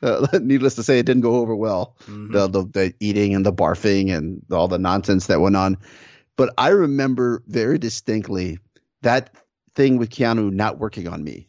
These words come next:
Speaker 1: as far as playing with the persona, playing with that, because the movie was sapping the credit right out of my blood, you know, just
Speaker 2: <laughs>
Speaker 1: taking it right out of my soul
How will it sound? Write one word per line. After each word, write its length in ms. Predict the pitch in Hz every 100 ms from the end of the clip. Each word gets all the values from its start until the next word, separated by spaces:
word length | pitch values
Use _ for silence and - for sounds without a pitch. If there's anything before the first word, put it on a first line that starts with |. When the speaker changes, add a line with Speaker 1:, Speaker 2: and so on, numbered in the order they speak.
| _
Speaker 1:
as 220 | 101 95
far 240 | 117 110 101
as 320 | 92 90 87
playing 420 | - 104 98 98
with 120 | 92
the 60 | 92
persona, 400 | 90 - 92 92
playing 180 | 98 92
with 140 | 92 101
that, 160 | 120
because 220 | 117 107 - - - _ _
the 160 | - 139
movie 720 | 120 147 240 330 104 107 107 -
was 160 | 123 -
sapping 460 | - 139 139 131
the 100 | 104
credit 420 | - 143 127 110 -
right 280 | 135 147 135
out 160 | 131
of 100 | 110
my 160 | 107 98
blood, 260 | 107 90 113 131 135
you 100 | 120
know, 160 | 104 110
just 180 | 139 151 -
Speaker 2:
<laughs> 80 | 156
Speaker 1:
taking 260 | 185 143 113
it 80 |
right 180 | 113 131
out 140 | 120 110
of 80 |
my 140 | 104 98
soul 380 | - 110 90